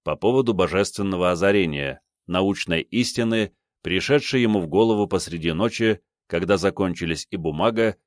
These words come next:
и масло в лампе. "В ночь на святого Андрея закончил я квадратуру круга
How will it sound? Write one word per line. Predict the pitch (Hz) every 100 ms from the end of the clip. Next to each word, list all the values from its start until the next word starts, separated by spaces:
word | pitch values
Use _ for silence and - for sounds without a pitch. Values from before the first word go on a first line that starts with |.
| _
и | 139 127
масло | 82 80 - 82
в | 80
лампе. | 87 73 - 67 _ _ _ _ _ _ _ _
"В | 82 76
ночь | 135 143
на | 131 117
святого | 117 - 117 101
Андрея | 90 87 113 127 117
закончил | 90 85 113 123 110 92
я | 92 101
квадратуру | 92 87 87 87 95 98
круга | - 123 92 73